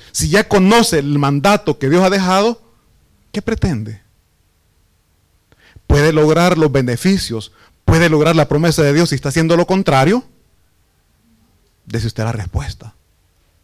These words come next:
Es duro, pero el apóstol Pablo dice, "El tal sea entregado a Satanás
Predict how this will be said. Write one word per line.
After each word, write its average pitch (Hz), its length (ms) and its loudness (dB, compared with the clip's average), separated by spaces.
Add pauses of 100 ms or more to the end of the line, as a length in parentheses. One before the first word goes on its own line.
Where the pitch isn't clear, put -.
(1400)
Es 147 220 0
duro, 175 460 2 (1080)
pero 208 220 0
el 165 120 0
apóstol 180 440 -4
Pablo 202 320 -2
dice, 208 420 -6
"El 143 240 -8
tal 185 340 -10
sea 185 280 -10
entregado 160 520 -12
a 143 40 -10
Satanás 139 600 -18